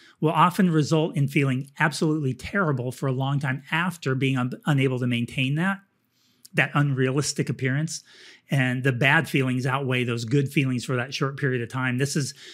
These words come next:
this is why I'm so passionate about not focusing on size and shape goals in and of themselves. You know, so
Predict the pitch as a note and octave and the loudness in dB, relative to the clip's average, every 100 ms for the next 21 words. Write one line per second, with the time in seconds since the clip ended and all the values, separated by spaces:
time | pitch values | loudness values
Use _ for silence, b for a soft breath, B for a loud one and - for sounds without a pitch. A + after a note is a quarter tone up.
0 | B F3 F#3 F3 D3+ - D3+ C#3 B2+ - | B 4 6 6 4 2 2 2 2 2
1 | C#3 C3+ C3+ C#3 C#3 C3+ C#3 - D3+ C3 | 0 2 2 4 6 6 4 0 -2 -2
2 | C#3+ D3 C3 B2 C3+ C3+ B2+ B2 C#3 C3+ | -2 -2 -2 0 0 0 0 0 0 0
3 | A#2+ A#2+ C3 A#2+ C#3+ B2+ B2 A#2+ A2+ A#2 | 0 0 -2 -4 -2 0 0 0 -2 -6
4 | - B2+ D3 F3+ B B B B B D3+ | -4 -2 -2 -4 B B B B B -2
5 | B2 B2+ - C#3+ | -2 0 2 4